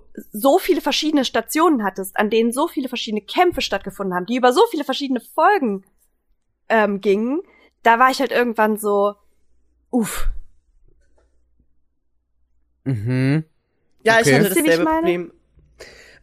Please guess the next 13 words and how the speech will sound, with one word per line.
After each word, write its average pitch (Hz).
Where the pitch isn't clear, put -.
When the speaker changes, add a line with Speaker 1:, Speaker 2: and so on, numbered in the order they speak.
Speaker 3:
Ähm, 196
ich -
hatte 202
absolut 196
dasselbe 170
Problem. 175
Ich 175
hab -
nämlich 175
auch 220
gebinged 202
auf 180
mehrere, 180